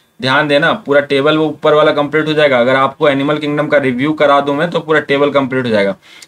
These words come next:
तो Porifera और Coelenterata और Ctenophora, आपको ये पता है कि इनमें आपका जो excretory organ क्या था?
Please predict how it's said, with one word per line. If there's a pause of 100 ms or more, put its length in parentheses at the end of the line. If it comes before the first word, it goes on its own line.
तो (140)
Porifera
और
Coelenterata (180)
और
Ctenophora, (360)
आपको
ये
पता
है
कि
इनमें
आपका
जो
excretory
organ
क्या
था?